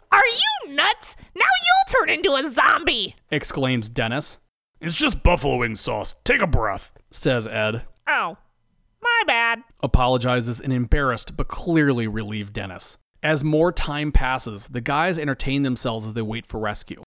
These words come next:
Speaker 2: They eat cold, pre-cooked chicken wings and throw the bones on the ground.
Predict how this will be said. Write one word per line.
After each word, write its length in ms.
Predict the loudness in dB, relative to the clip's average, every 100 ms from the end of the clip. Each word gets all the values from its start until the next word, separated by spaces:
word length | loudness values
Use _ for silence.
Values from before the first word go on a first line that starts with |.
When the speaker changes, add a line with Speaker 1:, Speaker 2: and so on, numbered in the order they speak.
| _
Speaker 2:
They 80 | -2
eat 240 | 0 -2 -4
cold, 420 | 0 0 0 2
pre-cooked 580 | 2 2 -2 -4 -4 -6
chicken 300 | -4 -2 -2
wings 280 | -2 -4
and 140 | -6 -10
throw 380 | -4 2 4 2
the 80 |
bones 400 | 0 0 0 0
on 120 | 0 -2
the 60 |
ground. 380 | -2 -4 -4 -8